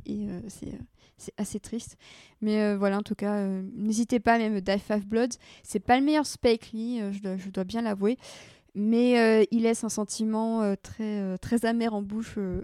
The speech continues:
à, à la fin. Donc, euh, si vous êtes dans un mood assez, assez triste, euh, je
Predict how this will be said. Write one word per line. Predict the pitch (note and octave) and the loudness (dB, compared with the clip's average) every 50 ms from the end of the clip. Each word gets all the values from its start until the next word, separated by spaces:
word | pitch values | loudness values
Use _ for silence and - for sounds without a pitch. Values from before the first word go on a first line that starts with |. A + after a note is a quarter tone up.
| - | -4
à, | - F#3+ F#3+ - | -4 -6 -4 -2
à | G#3+ G#3+ | 0 0
la | G#3+ G3+ | 0 0
fin. | G3 - A3 A3+ B3 | 0 0 -2 -2 0
Donc, | B3 G#3 G#3 G3+ G3 - | -2 -2 -4 -6 -6 -6
euh, | G3+ F#3 F3+ F3+ F3+ F3+ F3+ | -6 -6 -4 -4 -4 -4 -6
si | - - - A3+ A3 A3 | -6 -6 -4 -2 -2 -2
vous | G#3 G3+ G#3+ G3+ | -2 -2 -2 -2
êtes | G3+ F#3+ | -2 0
dans | F#3+ G3+ G3 F#3+ G3 | 0 -2 -2 -2 -4
un | F#3+ F#3+ F#3+ F#3+ | -4 -4 -4 -4
mood | G3 G3+ G#3 G#3+ G3+ G3 | -4 -2 -2 -2 -2 -2
assez, | F#3+ F#3 F#3 - - G3+ G3 G3 F#3+ F3+ | -2 -2 -4 -4 -4 -4 -2 -2 -2 -2
assez | - F#3+ - G#3 | -4 -6 -6 -8
triste, | G3 - - G#3+ A3 - - - | -10 -8 -8 -8 -8 -8 -4 -4
euh, | F#3+ F#3 F3+ F3+ | -2 -2 -2 -4
je | F#3 F#3 | -4 -6